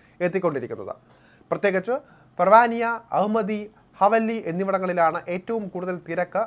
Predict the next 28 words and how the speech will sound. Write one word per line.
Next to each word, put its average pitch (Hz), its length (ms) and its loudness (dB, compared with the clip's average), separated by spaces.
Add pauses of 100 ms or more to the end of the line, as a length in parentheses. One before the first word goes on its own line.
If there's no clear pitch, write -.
(140)
അനുഭവപ്പെടുന്നത്. 131 640 -6 (720)
ഭാര്യയ്ക്കും 214 400 4 (180)
പതിനാല് 233 380 2
വയസ്സിന് 226 340 0 (120)
താഴെ 208 220 6 (100)
പ്രായമുള്ള 208 360 2 (140)
കുട്ടികൾക്കുമാണ് 196 720 -2 (520)
കുടുംബ 220 300 4
വിസ 214 160 -6
അല്ലെങ്കിൽ 214 240 4
ആശ്രിത 233 460 4
വി-, 190 160 -8 (100)
ആ, 165 120 6
വിസ 170 160 -6 (300)
ലഭിക്കാൻ 165 380 -4 (180)
അവസരമുള്ളത്. 160 600 -4 (640)
കഴിഞ്ഞ 202 260 6
ദിവസമാണ് 233 400 -2 (100)
ഫാമിലി 220 400 2
വിസ 202 140 -10 (160)
എടുക്കാൻ 190 260 -2 (120)
സ്പോൺസർ 190 540 -4
ചെയ്യുന്നയാൾക്ക് 185 640 0 (500)
ബിരുദം 220 380 2
വേണമെന്ന 190 420 0
നേരത്തെയുള്ള 185 500 -2
നിബന്ധന 180 340 -4 (120)
പിൻവലിക്കാൻ 190 500 -2